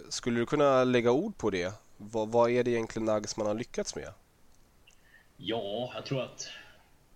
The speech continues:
Speaker 2: det han har gjort är ungefär det som till exempel Kovac också har gjort i Frankfurt. Han har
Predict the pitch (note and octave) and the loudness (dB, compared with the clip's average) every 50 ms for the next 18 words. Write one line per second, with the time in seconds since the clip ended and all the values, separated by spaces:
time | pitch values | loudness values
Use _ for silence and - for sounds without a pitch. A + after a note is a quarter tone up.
0 | _ _ - A#2 A#2 A2 A#2+ B2 A#2 A2 G#2 G2 F#2 - - - F#2 F2 E2+ F2 | _ _ -4 -4 -4 -2 -4 -4 -4 -2 -4 -6 -6 -8 -6 -4 -4 -2 -2 -2
1 | E2 E2+ E2+ F2 F2 F2 E2+ E2+ - E2+ E2 E2 - - E2+ E2+ E2 E2 D#2+ D#2+ | -4 -4 -6 -8 -8 -12 -12 -10 -8 -6 -6 -6 -8 -10 -12 -10 -12 -12 -14 -14
2 | D#2+ C2+ - - - - F2 E2 - - F2 - - B2+ - - G2+ F2+ E2+ F2+ | -14 -16 -16 -18 -12 -12 -10 -10 -6 -6 -6 -6 -8 -14 -8 -6 -6 -6 -4 -6
3 | F2+ - F2 E2 - - - F2+ F2 D#2+ - - - E2+ - - D#2+ E2 - - | -8 -8 -8 -10 -10 -10 -12 -10 -10 -12 -12 -14 -18 -18 -12 -10 -10 -10 -10 -16
4 | - - - F#2 F2 F2+ F#2 F2 E2+ | -18 -14 -12 -12 -8 -6 -4 -4 -4